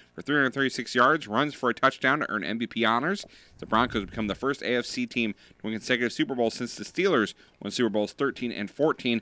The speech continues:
But in nineteen ninety-nine, Travis was not paying attention to that Super Bowl game 'cause he was too busy watching Halftime Heat, which also occurred on this day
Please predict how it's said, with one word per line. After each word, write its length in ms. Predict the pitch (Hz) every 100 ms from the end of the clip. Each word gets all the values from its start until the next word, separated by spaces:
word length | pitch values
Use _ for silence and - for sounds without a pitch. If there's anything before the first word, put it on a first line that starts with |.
| - - -
But 220 | 143 180
in 120 | 175
nineteen 340 | 185 208 208 196
ninety-nine, 460 | 196 190 180 190
Travis 440 | 170 202 202 196 190
was 160 | 175
not 240 | 208 220 -
paying 180 | 196
attention 300 | 175 165 160 160
to 60 |
that 80 | 151
Super 160 | 175 170
Bowl 160 | 170
game 300 | 165 170 220 202 - - -
'cause 160 | 110
he 100 | 139
was 80 | 147
too 140 | -
busy 240 | 131 131 156
watching 340 | 104 107 151
Halftime 480 | 120 110 - 113 139
Heat, 300 | 131 110 -
which 120 | 98
also 340 | 143 147 120 107
occurred 360 | - 113 95 - - _
on 240 | 123 127 120
this 200 | 117 -
day 380 | 113 104 101